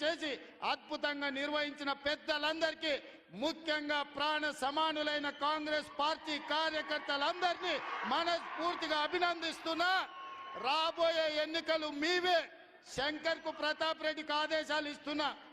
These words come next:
వార్డు మెంబర్లు, సర్పంచులు, ఎంపీటీసీ, జెడ్పీటీసీలను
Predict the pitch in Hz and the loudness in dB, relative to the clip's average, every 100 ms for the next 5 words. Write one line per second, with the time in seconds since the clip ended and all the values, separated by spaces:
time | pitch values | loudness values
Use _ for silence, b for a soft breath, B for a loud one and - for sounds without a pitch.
0 | - 233 311 320 302 311 311 320 302 294 | -4 2 2 0 0 0 2 0 -2 -2
1 | 294 311 320 311 311 294 302 311 330 311 | -2 0 -2 0 0 0 0 -2 -4 -2
2 | 311 294 320 320 330 330 320 330 320 | -2 0 0 0 -2 0 2 2 2